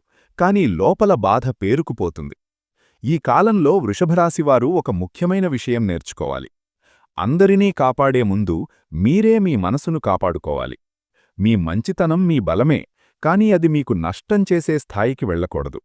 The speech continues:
వృషభరాశివారు గత కొన్ని సంవత్సరాలుగా ఎందుకింత కష్టపడుతున్నారు? ఎందుకు చేసిన ప్రయత్నాలకు తగిన ఫలితం రావడం లేదు?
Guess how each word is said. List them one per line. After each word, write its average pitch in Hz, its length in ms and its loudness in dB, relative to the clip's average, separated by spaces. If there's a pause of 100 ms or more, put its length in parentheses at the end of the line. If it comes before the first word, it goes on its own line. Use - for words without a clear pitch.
(540)
వృషభరాశివారు 180 840 2
గత 95 220 0
కొన్ని 107 300 0
సంవత్సరాలుగా 113 800 0 (180)
ఎందుకింత 170 540 -2
కష్టపడుతున్నారు? 123 840 -2 (500)
ఎందుకు 175 420 2
చేసిన 160 440 0
ప్రయత్నాలకు 131 640 0
తగిన 92 300 -2
ఫలితం 110 460 -2
రావడం 113 340 4
లేదు? 95 300 0